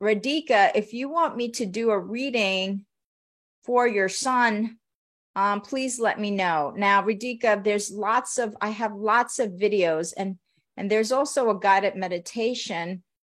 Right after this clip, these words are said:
um, to help your son find the root cause of his health issue and find solutions. Have you, um, seen that guided meditation? Let me give you, uh,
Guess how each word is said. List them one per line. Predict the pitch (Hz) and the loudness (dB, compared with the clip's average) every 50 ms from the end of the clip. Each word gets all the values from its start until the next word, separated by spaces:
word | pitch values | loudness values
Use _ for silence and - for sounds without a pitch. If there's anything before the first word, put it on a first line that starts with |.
| _ _ _ _ _ _ | _ _ _ _ _ _
um, | - 185 180 180 180 180 180 180 180 180 180 175 - | -2 0 2 4 2 2 0 -2 -6 -6 -8 -10 -8
to | - - 202 | -6 -6 -4
help | 202 - - 254 240 262 262 269 262 - - _ _ _ _ - | -4 -2 -2 0 2 4 4 2 0 -4 -14 _ _ _ _ -6
your | 190 202 202 202 | -2 -2 0 0
son | 196 - - 226 190 196 190 190 190 185 202 202 _ _ _ _ _ _ _ _ _ | -2 -4 -4 -2 0 0 0 0 -2 -6 -8 -10 _ _ _ _ _ _ _ _ _
find | _ - 226 226 233 240 240 220 | _ 0 2 2 4 2 2 0
the | 208 | -2
root | 180 185 208 226 208 214 | -2 -2 -2 -2 -4 -4
cause | - - - 233 247 254 233 208 185 175 170 175 175 - - - - - - 180 | -8 -6 0 2 4 6 8 8 6 6 4 2 -2 -6 -10 -14 -16 -10 -4 -2
of | 190 190 180 | -2 -2 -2
his | - 202 180 185 - | -4 -6 -8 -8 -6
health | - 247 233 247 240 - - | -6 -4 -4 -4 -4 -6 -6
issue | - 185 180 - - 196 185 160 | -6 -6 -6 -6 -6 -6 -4 -4
and | - 180 175 - | -6 -8 -8 -6
find | - 196 190 190 180 | -4 -4 -4 -4 -6
solutions. | - - 185 180 190 190 202 196 - - 156 156 156 - - - - - _ - | -8 -8 -6 -4 -2 -2 -2 -4 -6 -8 -10 -10 -10 -12 -14 -16 -20 -20 _ -18
Have | - - 208 196 190 208 | -2 0 0 0 2 0
you, | 220 226 233 226 220 214 - | -4 -4 -4 -4 -4 -6 -4
um, | - 190 185 185 190 | -2 -2 0 -2 -2
seen | - - - 226 220 214 208 | -4 -6 -4 -4 -2 0 0
that | 196 185 - - | 0 0 0 2
guided | 202 185 180 185 180 - 175 | 2 2 2 2 0 -2 -2
meditation? | 180 180 180 175 - 214 185 196 - - 226 233 233 233 233 - _ _ _ _ _ _ | -4 -4 -4 -4 -2 -2 -2 -2 -2 -4 -4 -4 -4 -4 -6 -12 _ _ _ _ _ _
Let | - 220 233 | -4 0 0
me | 254 262 | 0 2
give | 233 262 247 226 | 2 2 2 2
you, | 233 226 220 196 - - | 4 4 4 4 2 0
uh, | - 185 185 175 170 165 - | 0 2 2 4 4 2 0